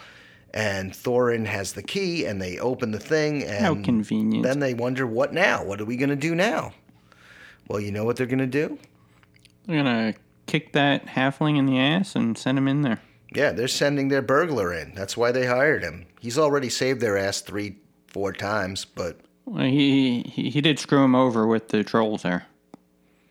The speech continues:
Speaker 2: So I, I think that should count for a
Speaker 1: <laughs>
Speaker 2: minus one.
Speaker 1: Yeah.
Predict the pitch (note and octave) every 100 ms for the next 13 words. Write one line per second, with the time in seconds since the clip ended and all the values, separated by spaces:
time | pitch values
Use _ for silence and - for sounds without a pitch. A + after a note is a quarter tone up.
0 | - B2 G#2+ A2 A2 A#2 A2 G#2+ B2+ A2
1 | G#2 - A#2+ A#2 - G#2+ G#2+ A2 A2+ A2+
2 | - A#2 - - - G#2+ -